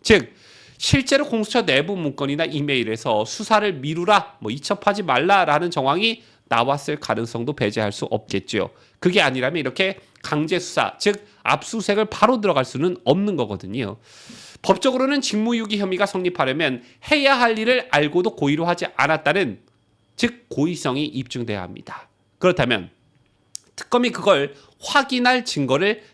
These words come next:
잡았다는 의미가 되겠지요. 지금 상황은 어느 한 가지로 단정하기는 어렵습니다. 법적 근거 플러스 정치적 계산 플러스 내부 메시지, 자, 이 세 가지가 동시에 작동하고 있는 거지요.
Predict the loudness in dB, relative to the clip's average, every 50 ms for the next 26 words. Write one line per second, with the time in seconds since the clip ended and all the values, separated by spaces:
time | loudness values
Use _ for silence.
0 | _ -4 -4 -4 -2 2 0 0 0 2 0 2 2 2 -2 -2 -4 -4 -2 -2
1 | -2 -2 -4 -4 -4 -6 -4 -4 -6 -8 -8 -6 -6 -6 -8 _ _ _ _ _
2 | _ -8 -4 -2 0 0 0 0 -2 -2 0 0 0 0 0 -2 -4 -8 -16 _
3 | _ _ -10 -4 -4 -2 -2 -2 -4 -4 -6 -8 -6 -8 -8 -8 -8 -12 -14 -12
4 | -8 -8 -8 -6 -6 -6 -6 -6 -8 -8 -8 -10 -10 -6 -4 -2 -2 -2 -2 -6
5 | -10 -16 -16 -16 -16 -16 -16 -18 -20 _ _ _ -20 -20 -20 -20 -20 -20 -16 -6
6 | 0 0 0 0 0 0 0 0 0 0 -4 -4 0 2 2 2 2 0 -4 -2
7 | -2 -2 -2 -4 -6 -4 -2 -2 -2 -2 -2 -2 -2 -2 -2 -2 -2 0 0 0
8 | 0 -2 -2 -2 -2 -2 -4 0 2 2 2 2 0 -2 -2 -2 -2 -2 -2 -4
9 | -2 0 2 0 0 0 -6 _ _ -6 -2 -2 0 0 -2 -2 -4 -2 0 0
10 | 0 -2 -4 -4 -4 -6 -4 -2 0 0 0 -2 -4 _ _ _ _ _ _ _
11 | -12 -12 -12 -12 _ -8 -8 -8 -8 -8 -10 -10 -10 -10 -10 -10 -10 -10 -10 -10
12 | -12 -12 -12